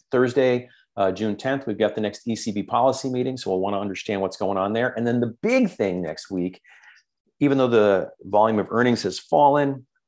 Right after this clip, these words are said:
the number of investor conferences, like I mentioned earlier, just jumps up. They've got about over thirty of them.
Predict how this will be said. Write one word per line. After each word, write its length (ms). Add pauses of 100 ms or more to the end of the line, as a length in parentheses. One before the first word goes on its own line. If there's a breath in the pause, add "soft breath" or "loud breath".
the 60
number 320
of 80
investor 420
conferences, 520
like 180
I 80
mentioned 340
earlier, 560
just 360
jumps 560
up. 280
They've 140
got 100
about 200 (240)
over 260
thirty 640
of 100
them. 180